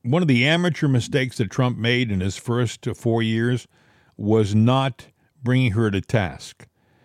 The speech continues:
He, you know, they, people, he had promised people, you know, people would say at the rallies, "Lock her up, lock her up," and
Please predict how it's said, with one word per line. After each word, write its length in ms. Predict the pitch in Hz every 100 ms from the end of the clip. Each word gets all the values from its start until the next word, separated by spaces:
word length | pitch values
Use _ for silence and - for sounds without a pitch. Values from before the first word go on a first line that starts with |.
| _
He, 160 | - 127
you 80 |
know, 160 | 127 117
they, 180 | 110 147
people, 340 | 131 202 170
he 180 | 117 185
had 120 | 220
promised 420 | 151 202 170 131
people, 220 | 139 110 117
you 60 |
know, 140 | 147 123
people 260 | 165 160
would 160 | 135 120
say 140 | 156
at 80 | 123
the 80 | 110
rallies, 440 | 120 131 135 95
"Lock 340 | 104 120 139 -
her 220 | 139 135
up, 200 | 139 -
lock 240 | 120 131
her 220 | 127 127 135
up," 180 | 139 107
and 160 | 95